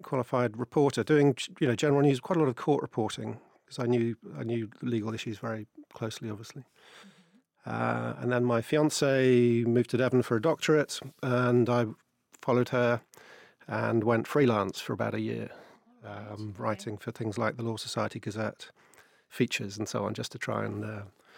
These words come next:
Speaker 1: carry on there. But, um, I eventually saw an advert for a, a regional law firm, uh, looking for someone that knew about,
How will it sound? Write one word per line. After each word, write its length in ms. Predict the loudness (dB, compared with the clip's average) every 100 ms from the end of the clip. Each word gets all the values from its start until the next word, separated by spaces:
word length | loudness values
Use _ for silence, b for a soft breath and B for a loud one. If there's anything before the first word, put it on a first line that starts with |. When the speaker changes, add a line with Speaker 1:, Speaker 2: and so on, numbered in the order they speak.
| B B B B _ -20
Speaker 1:
carry 240 | -6 -4 -2
on 140 | -2
there. 180 | -2 -2
But, 460 | -6 -8 -10 -8 -2
um, 480 | -2 0 -2 -2 -4 -12 -18 -20 _
I 120 | -4 0
eventually 360 | 2 0 0
saw 220 | 0 2
an 80 | 4
advert 500 | 4 4 4 2 0
for 400 | -4 0 4 4
a, 240 | 4 2 -2
a 140 | -8 0
regional 340 | 2 4 4
law 160 | 6 4
firm, 440 | 2 2 2 -2 -6 B B B B B B _
uh, 40 | -6
looking 260 | -2 -2
for 100 | -2
someone 360 | 0 2 4 4
that 140 | 2
knew 220 | 2 4 4
about, 640 | 4 2 2 -2 -8 -10